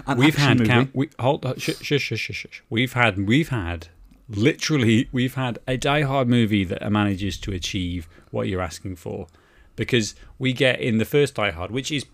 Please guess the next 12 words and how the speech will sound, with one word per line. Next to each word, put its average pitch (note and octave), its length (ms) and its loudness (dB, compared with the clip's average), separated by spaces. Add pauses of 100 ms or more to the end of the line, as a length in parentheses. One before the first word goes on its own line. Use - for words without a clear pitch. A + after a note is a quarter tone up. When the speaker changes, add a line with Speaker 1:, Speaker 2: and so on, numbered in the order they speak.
Speaker 2:
which C#3+ 280 -6
is C3+ 260 -4 (160)
o-, E3 120 -2
obviously A2 680 0
way, A#3+ 380 -6
way, F#2+ 260 -2
way F#2 420 -6 (160)
ahead F2+ 420 -6
of F#2+ 220 -10
everything A2 560 0 (120)
else F#2 320 -12
that's, - 200 -12